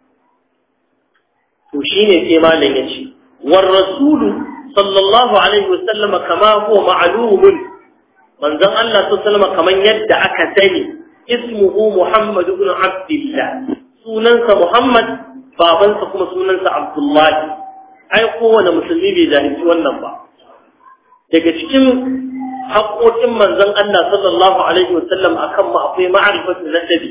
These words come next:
sanin nasabarsa. Ya wajaba musulmi ya san nasabar manzon Allah sallallahu alaihi wa sallam, kuma nasaba ce shari'iyya. Manzon Allah sallallahu alaihi wa sallam ya ce,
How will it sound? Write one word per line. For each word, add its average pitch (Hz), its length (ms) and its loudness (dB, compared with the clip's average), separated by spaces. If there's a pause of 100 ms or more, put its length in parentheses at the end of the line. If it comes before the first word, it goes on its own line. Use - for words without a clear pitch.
(240)
sanin 208 360 -2
nasabarsa. 175 600 -2 (1900)
Ya 180 220 4
wajaba 185 400 0
musulmi 151 500 -14
ya 180 180 -6
san 165 200 -10
nasabar 180 400 -2
manzon 143 320 -2
Allah 175 320 0
sallallahu 156 520 0
alaihi 151 300 -2
wa 143 140 -6
sallam, 208 300 0 (480)
kuma 180 200 0
nasaba 180 600 2
ce 180 80 0
shari'iyya. - 760 -8 (1000)
Manzon 139 220 0
Allah 190 240 4
sallallahu 165 160 -4
alaihi - 0 -
wa - 0 -
sallam 175 160 0
ya 165 80 -2
ce, 165 220 -4